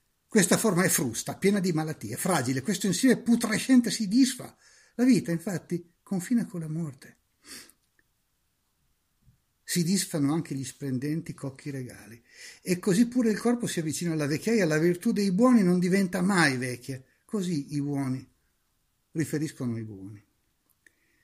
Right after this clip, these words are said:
O costruttore, o costruttore, padre dell'illusione, Mara, dio della morte,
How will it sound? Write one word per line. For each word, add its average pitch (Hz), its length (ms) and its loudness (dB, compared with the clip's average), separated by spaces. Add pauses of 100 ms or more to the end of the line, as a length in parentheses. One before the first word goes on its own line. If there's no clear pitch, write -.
(920)
O 170 120 -2
costruttore, 131 800 -10 (140)
o - 160 -10
costruttore, - 840 -16 (1300)
padre 143 260 -4
dell'illusione, 127 720 -4
Mara, 117 420 -4
dio 123 220 -8
della 123 220 -12
morte, 139 420 -4